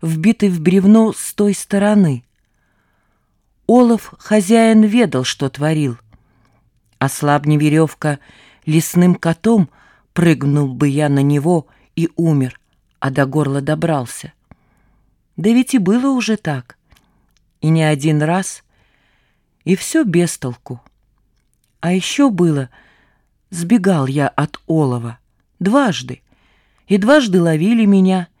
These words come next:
и били так, что отлеживался сутками. Где отлеживался?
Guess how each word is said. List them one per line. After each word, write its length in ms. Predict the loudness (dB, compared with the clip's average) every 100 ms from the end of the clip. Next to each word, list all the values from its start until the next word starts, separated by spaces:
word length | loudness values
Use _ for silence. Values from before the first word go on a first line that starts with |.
| _ _ _ _ _
и 120 | -2
били 280 | 2 4 4
так, 280 | 2 0 0
что 220 | -2 0
отлеживался 760 | 0 2 2 2 0 -2 -2 -6
сутками. 680 | -4 -8 -8 -8 -8 -8 _ _ _ _ _ _ -10
Где 260 | -4 0
отлеживался? 840 | 0 0 -4 -2 -2 -4 -8 -14 -20